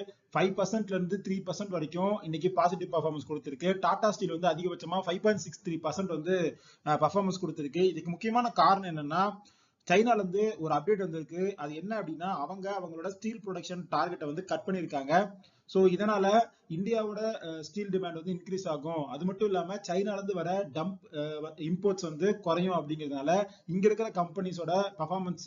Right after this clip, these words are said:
வந்து இன்க்ரீஸ் ஆகும் அப்படின்னு அந்த ஷேர்ஸ் எல்லாமே இன்னைக்கு வந்து நல்லாவே பெர்ஃபார்ம் பண்ணிருக்கு. அதுக்கடுத்து இன்னொரு பாசிட்டிவ் அப்டேட் என்ன அப்படின்னு பார்த்தோம்னா இப்ப ஜி எஸ் டி கவுன்சில் மீட்டிங் நடந்துட்டு இருக்கு. அந்த மீட்டிங் முடிஞ்சு ரேட் கட் அனௌன்ஸ் பண்ணாங்க அப்படின்னா, அஹ், அது வந்து ரியல் எஸ்டேட்,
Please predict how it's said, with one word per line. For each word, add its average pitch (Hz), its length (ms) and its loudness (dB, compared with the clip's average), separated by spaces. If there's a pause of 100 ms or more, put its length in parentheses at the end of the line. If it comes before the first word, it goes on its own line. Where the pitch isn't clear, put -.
(120)
வந்து 165 200 -4
இன்க்ரீஸ் 180 320 -4
ஆகும் 165 240 2
அப்படின்னு 160 340 -2 (300)
அந்த 165 200 -2
ஷேர்ஸ் 180 300 4
எல்லாமே 170 240 0
இன்னைக்கு 156 240 -6
வந்து 160 140 -4
நல்லாவே 165 300 2
பெர்ஃபார்ம் 160 320 -8
பண்ணிருக்கு. 147 380 -6 (300)
அதுக்கடுத்து 185 360 -6
இன்னொரு 220 360 -2
பாசிட்டிவ் 196 360 -4
அப்டேட் 160 240 -4
என்ன 160 220 -4
அப்படின்னு 160 300 -2
பார்த்தோம்னா 147 400 -4 (340)
இப்ப 180 220 -2
ஜி 196 140 -4
எஸ் 214 180 2
டி 208 100 -2
கவுன்சில் 175 320 -2
மீட்டிங் 180 260 -4
நடந்துட்டு 160 300 -6
இருக்கு. 165 380 -4
அந்த 151 160 -6
மீட்டிங் 190 320 -6
முடிஞ்சு 190 260 -4
ரேட் 208 200 -2
கட் 190 160 -4
அனௌன்ஸ் 180 300 -6
பண்ணாங்க 165 380 -4
அப்படின்னா, 131 420 0 (760)
அஹ், 143 320 2
அது 165 220 0
வந்து 185 240 0
ரியல் 202 220 4
எஸ்டேட், 214 340 0